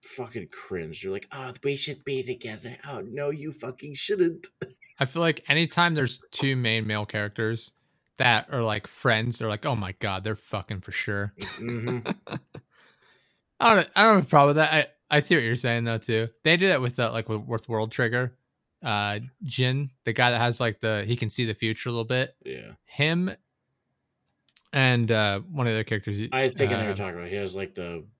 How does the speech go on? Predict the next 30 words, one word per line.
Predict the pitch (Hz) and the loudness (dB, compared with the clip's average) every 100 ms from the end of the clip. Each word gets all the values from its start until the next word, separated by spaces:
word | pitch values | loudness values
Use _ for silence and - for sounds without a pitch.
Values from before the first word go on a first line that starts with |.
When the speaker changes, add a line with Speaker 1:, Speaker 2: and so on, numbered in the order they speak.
| _ - | _ -18
Speaker 1:
weird | 85 98 110 95 | -10 -4 -2 -2
looking | 98 92 | -6 -6
eyes, | 85 90 90 - - | -8 -8 -8 -10 -14
and | 85 | -12
he's, | 85 80 | -10 -8
like, | 87 - | -10 -10
the | 80 | -10
main, | 82 82 85 82 80 _ - | -10 -8 -8 -10 -14 _ -4
his | 123 107 | -4 0
rival, | 127 113 80 76 | 2 2 0 -8
pretty | - 80 | -10 -12
much. | 73 - - _ _ _ _ _ | -12 -16 -20 _ _ _ _ _
I | 82 | -14
mean, | |
I'm | 80 85 | -12 -8
gonna | 92 | 2
Speaker 2:
Yeah. | 135 98 | 4 4
Speaker 1:
say, | 73 | -2
yeah. | 87 78 - | -10 -12 0
Speaker 2:
No, | 151 156 127 113 110 104 | 6 6 8 4 2 -2
no. | 104 101 - _ | -4 -6 -8 _
Uh, | 160 170 170 170 175 165 _ _ _ _ _ _ _ _ _ _ _ _ _ - | 4 6 8 6 4 -2 _ _ _ _ _ _ _ _ _ _ _ _ _ -2
they | 147 | 2
might | 135 127 | 2 2
do | - 98 | 0 -2
him. | 95 95 98 - | -2 -6 -8 -6
That's | 113 110 - | -4 -4 0
Kai | 131 120 | 2 4
Tachikawa. | 123 120 - 110 104 104 104 107 _ _ _ _ _ _ _ _ | 4 -2 0 0 0 0 -4 -6 _ _ _ _ _ _ _ _
Uh, | 123 104 95 98 | -4 -2 -2 -4